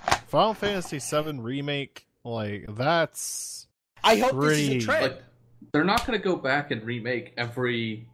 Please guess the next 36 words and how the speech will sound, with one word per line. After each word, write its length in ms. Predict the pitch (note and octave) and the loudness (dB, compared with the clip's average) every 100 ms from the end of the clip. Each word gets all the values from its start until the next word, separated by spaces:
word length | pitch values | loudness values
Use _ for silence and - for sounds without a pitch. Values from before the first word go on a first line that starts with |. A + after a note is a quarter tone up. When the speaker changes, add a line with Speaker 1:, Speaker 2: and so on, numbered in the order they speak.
| - | -6
Speaker 3:
decent 480 | B2 A#2 B2 G#2+ | -4 -2 -4 -4
game 340 | A2 A2 A2 A2 | -2 -2 -2 -6
from 200 | A#2 G2 | -8 -8
the 80 | F2+ | -8
past. 520 | A#2+ G#2 F2+ - - | -6 -4 -4 -10 -12
Like, 200 | G2+ F#2+ | -12 -6
Speaker 1:
I 80 | D3 | 0
mean, 300 | E3 D#3 C#3 | 2 2 0
I 60 | C3+ | 0
Speaker 3:
they're 60 | B2 | 2
Speaker 1:
think 160 | F#3 D#3 | 4 0
Speaker 3:
going, 100 | E3 - | -2 -2
they're 100 | E3 D#3+ | 2 4
only 120 | F3 | 2
Speaker 1:
seven 100 | D3+ | 0
Speaker 3:
really 180 | D#3+ D3+ | 0 -2
going 240 | C3+ C3+ | -2 -2
to 60 | B2 | -2
bring 280 | A#2+ A#2+ A#2 | 0 -2 0
back 280 | A2 A#2 | 0 0
the 60 | - | -6
fan 320 | - A2 G2+ G2+ | -8 -8 -8 -4
favorites 420 | A2+ A2 G2 - | -2 -2 -8 -8
that 160 | - | -8
will 140 | A#2 A#2 | -6 -8
sell 420 | - B2 A#2 A#2 A#2 - | -6 -2 0 -2 -4 -4
based 300 | B2+ A#2+ B2+ | -4 -4 -6
on 160 | A#2 | -4
the 80 | G#2+ | -4
nostalgia 680 | G#2+ - - G#2+ A2+ A2 F2+ | -8 -10 -4 -2 0 -2 -2
alone. 580 | G2+ F#2 F2+ G2+ E2+ - - _ | -4 -6 -4 -4 -4 -12 -20 _
Speaker 1:
Right, 300 | B2 A#2+ G#2 | -2 -2 0
like, 200 | B2+ B2 | 0 0
seven 440 | - D#3 F3 F3 | 0 2 2 2
for 220 | C#3+ C#3 A#2+ | 0 -2 -2
sure 560 | - B2+ B2 A2+ G2+ | -2 -2 0 -2 -4